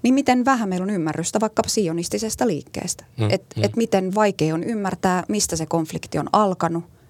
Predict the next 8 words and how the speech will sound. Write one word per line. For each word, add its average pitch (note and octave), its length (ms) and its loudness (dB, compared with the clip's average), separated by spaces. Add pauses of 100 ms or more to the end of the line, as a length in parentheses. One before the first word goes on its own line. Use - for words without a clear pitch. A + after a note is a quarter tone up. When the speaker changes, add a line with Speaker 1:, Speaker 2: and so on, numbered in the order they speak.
Speaker 2:
Mm. F#2+ 180 -6 (340)
Speaker 1:
mistä G#3 300 0
miehitys E3 580 -2 (220)
johtuu, E3 540 0 (300)
mistä B2 260 2
Speaker 2:
Niin. D#3+ 60 2
Speaker 1:
on E3+ 60 -4
kysymys. F3+ 460 0